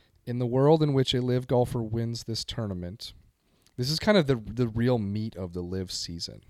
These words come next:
right? It gets a little bit, uh, more sporadic on the schedule, the Liv events that come and go in July and August, but May and June are, are gonna have a lot of Liv tournaments, and the kind of hype that you can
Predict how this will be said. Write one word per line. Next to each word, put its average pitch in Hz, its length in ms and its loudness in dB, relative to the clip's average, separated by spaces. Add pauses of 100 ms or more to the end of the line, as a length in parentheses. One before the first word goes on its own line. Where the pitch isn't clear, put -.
(280)
right? 98 220 -4 (300)
It 110 80 -14
gets - 220 -4
a 190 40 4
little 131 300 2
bit, 131 280 2 (440)
uh, 95 460 -4 (500)
more 110 320 -2
sporadic 104 880 -4
on 110 100 -4
the 98 80 -6
schedule, 156 800 -2
the 127 120 -2
Liv 135 220 -2
events 151 400 -2
that 139 240 -6
come 147 200 0
and 143 120 -2
go 143 340 2
in 120 240 -2
July 117 420 0
and 127 120 0
August, 131 480 -2 (380)
but 104 120 0
May 151 340 4
and 139 140 4
June 120 340 2
are, 104 380 -2
are 110 100 -10
gonna 110 140 -2
have 113 180 0
a 107 60 0
lot 101 400 -2
of 104 120 -6
Liv 104 360 -4
tournaments, 101 680 -6 (500)
and 120 460 0 (500)
the 131 260 -6
kind 170 240 0
of 127 100 -2
hype - 460 -2
that 120 160 0
you 123 160 -2
can 113 640 -4